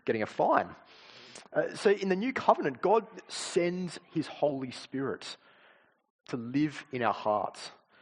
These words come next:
to, to bring about conviction and change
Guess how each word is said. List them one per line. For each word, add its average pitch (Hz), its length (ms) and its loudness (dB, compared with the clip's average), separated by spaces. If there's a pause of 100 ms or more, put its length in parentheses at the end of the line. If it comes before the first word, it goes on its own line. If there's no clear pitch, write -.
(180)
to, - 100 2
to - 160 -4
bring 185 320 2
about 160 380 4
conviction 131 680 -8 (320)
and 117 180 -4
change 117 760 -4